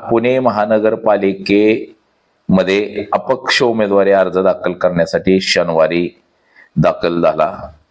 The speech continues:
बंडू आंदेकर हा आंदेकर टोळीचा प्रमुख आहे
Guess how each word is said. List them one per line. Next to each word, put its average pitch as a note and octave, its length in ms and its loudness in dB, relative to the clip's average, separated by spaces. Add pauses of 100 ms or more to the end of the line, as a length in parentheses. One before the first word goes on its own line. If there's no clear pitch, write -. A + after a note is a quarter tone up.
(260)
बंडू F#2 300 2
आंदेकर F#2 480 2
हा F2 220 0 (920)
आंदेकर G2 640 0
टोळीचा E2+ 540 2 (640)
प्रमुख G2 380 0
आहे E2+ 260 -2